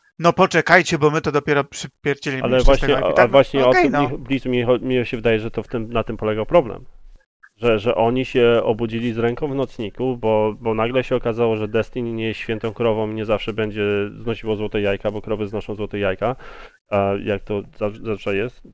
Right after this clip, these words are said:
Speaker 2: powieść, you know, ś-, święte t-, tym bardziej.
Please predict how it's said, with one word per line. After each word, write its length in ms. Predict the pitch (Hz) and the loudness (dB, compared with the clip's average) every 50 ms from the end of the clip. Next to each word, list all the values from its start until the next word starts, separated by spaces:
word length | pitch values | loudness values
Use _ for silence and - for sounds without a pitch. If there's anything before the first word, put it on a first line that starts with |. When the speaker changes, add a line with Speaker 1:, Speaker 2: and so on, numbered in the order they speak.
| _ - - | _ -20 -14
Speaker 2:
powieść, 340 | 107 104 110 107 101 - - - _ _ _ - 135 143 - _ _ _ _ _ _ _ _ - | -12 -10 -10 -10 -12 -12 -16 -20 _ _ _ -10 -10 -10 -10 _ _ _ _ _ _ _ _ -12
you 80 | 120 | -8
know, 120 | 110 104 - - - - - - 120 | -8 -8 -8 -8 -12 -16 -18 -18 -16
ś-, 180 | 107 - - 104 | -16 -16 -14 -14
święte 340 | - - - 120 110 - 113 | -10 -4 -4 -4 -4 -4 -8
t-, 100 | - 113 123 - | -8 -10 -14 -10
tym 140 | - 120 110 | -8 -4 0
bardziej. 360 | 107 101 101 110 120 139 156 | 0 0 0 0 -2 -2 -2